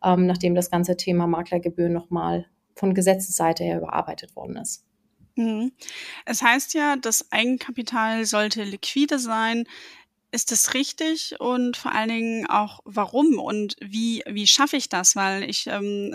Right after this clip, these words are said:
Speaker 2: sehe auf der einen Seite den Spagat zwischen, ich suche vielleicht länger eine Immobilie, hab meine Gelder also auch in bestimmten Produkten ir-,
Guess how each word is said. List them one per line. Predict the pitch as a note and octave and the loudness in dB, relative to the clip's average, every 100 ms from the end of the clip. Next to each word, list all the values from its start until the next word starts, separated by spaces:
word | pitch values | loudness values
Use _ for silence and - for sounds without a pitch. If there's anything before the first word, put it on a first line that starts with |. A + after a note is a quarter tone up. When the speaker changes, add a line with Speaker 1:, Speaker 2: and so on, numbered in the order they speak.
| F3 | -6
Speaker 2:
sehe | G3+ A3 G#3+ | -2 0 0
auf | G#3 | 2
der | G#3+ | 2
einen | G#3 A3+ | 2 0
Seite | A3 A3 A3 A#3 A3 A3 | 2 2 0 -4 -6 -6
den | G#3 G3+ | -4 -2
Spagat | - F#3 G3 F#3 - | 0 0 2 2 0
zwischen, | A3+ - A3 G#3+ | 0 0 0 -4
ich | G#3 A3 - | -4 0 2
suche | B3 B3 A#3+ | 2 -2 -8
vielleicht | - G#3+ G3+ G#3 | -8 -2 -2 -2
länger | G#3+ G#3+ A#3+ | -4 -2 0
eine | A3+ A3 | 0 -2
Immobilie, | A3 G#3 F#3 G#3 B3 C4 C#4 C#4+ C4 A3 | -2 -4 -4 -4 -2 0 2 2 0 -2
hab | A#3 - | -4 -2
meine | A3+ G#3+ G#3 | -4 -2 -2
Gelder | G3+ G3 A3 A3+ | -2 0 0 0
also | - G#3+ G3+ | -2 -2 -2
auch | - G3+ | -4 -6
in | - | -8
bestimmten | G3+ - A3+ - | -4 -4 -2 -4
Produkten | A3 G#3+ C4 _ B3+ B3 A#3+ A#3+ A3+ | -8 -8 -10 _ 0 2 2 0 -4
ir-, | - | -6